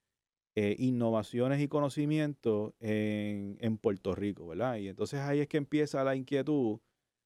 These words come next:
de, ok, yo, yo sé que hay cosas de mi investigación que no necesariamente los puedo llevar a algo tangible y que tenga impacto económico o impacto social. Y entonces ahí es que viene mi inquietud de ver cómo yo puedo envolverme en áreas de innovación.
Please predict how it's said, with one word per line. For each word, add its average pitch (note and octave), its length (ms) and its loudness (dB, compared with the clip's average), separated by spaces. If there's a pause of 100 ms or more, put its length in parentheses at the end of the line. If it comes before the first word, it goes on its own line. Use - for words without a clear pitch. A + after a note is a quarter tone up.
(160)
de, G#2+ 360 2
ok, G#2+ 160 0 (140)
yo, G#2 320 2 (120)
yo A#2 160 4
sé D#3 160 2
que D3+ 80 2
hay C3 100 2
cosas - 480 -2
de C3 180 0
mi C3+ 100 0
investigación C#3 760 0
que G#2 300 0
no G2+ 280 -4
necesariamente B2+ 640 -2
los G#2 140 -2
puedo F#2+ 320 -4
llevar A2 380 2
a G2 80 -2
algo F#2+ 260 -4
tangible G#2+ 840 -2 (460)
y A#2+ 80 2
que G#2+ 140 0
tenga G2+ 180 -4
impacto G#2+ 920 0 (300)
económico G#2 680 0
o G#2+ 40 0
impacto G#2+ 440 -4
social. F2+ 500 -4 (600)
Y A2 100 0
entonces A2+ 260 2
ahí A#2 120 4
es A#2+ 80 0
que D3 160 2
viene D3+ 320 2
mi D3+ 100 -2
inquietud D3 440 0
de A#2+ 160 -2
ver G#2+ 200 0
cómo B2+ 220 -4
yo C3+ 120 -4
puedo C3 200 -2
envolverme C3 440 -2
en A2+ 100 -8
áreas G#2 240 -6
de A#2 80 -4
innovación. G#2 580 -8